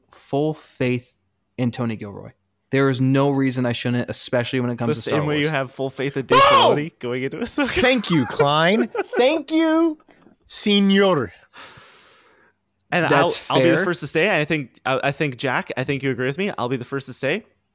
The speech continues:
Speaker 2: I also have full faith in Tony Gilroy, exactly the same way as I had full faith in Dave Filoni.
Speaker 1: Here's the difference for me, though,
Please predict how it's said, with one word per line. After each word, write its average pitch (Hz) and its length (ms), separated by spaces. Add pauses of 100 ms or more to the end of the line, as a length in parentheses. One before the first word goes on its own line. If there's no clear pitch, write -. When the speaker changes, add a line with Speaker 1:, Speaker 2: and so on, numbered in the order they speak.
(140)
Speaker 2:
I 113 160
also 127 260
have 160 120
full 165 160
faith 156 220
in 160 80
Tony 170 260
Gilroy, 190 460
exactly 120 640
the 135 140
same 143 240
way 127 160
as 131 100
I 117 60
had 110 200
full 120 220
faith 120 240
in 123 80
Dave 120 180
Filoni. 170 280
Speaker 1:
Here's 269 380
the 180 180
difference 147 600
for - 260
me, 120 440
though, 131 440